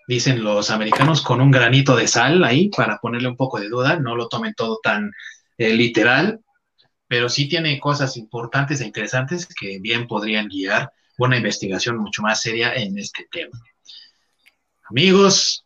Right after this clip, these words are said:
estamos llegando al final de este programa especial y les agradecemos a todos por su presencia en este programa y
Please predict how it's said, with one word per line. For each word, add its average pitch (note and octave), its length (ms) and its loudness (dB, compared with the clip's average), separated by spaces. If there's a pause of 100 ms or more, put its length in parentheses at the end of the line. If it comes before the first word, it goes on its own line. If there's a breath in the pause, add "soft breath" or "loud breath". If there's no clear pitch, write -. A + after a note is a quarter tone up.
estamos C#3+ 420 -2
llegando C3 480 2
al A2 220 0
final A#2 680 0
de G#2 180 0
este B2+ 240 -4
programa G#2+ 560 -4
especial D#3+ 520 -2
y C#3+ 60 2
les B2 160 2
agradecemos B2+ 580 0
a A2 80 -2
todos C#3 300 0
por G2+ 120 -8
su - 160 -8
presencia A#2+ 720 -2 (320 loud breath)
en B2+ 360 2
este - 420 -6
programa A#2+ 640 -2 (300 loud breath)
y B2 540 0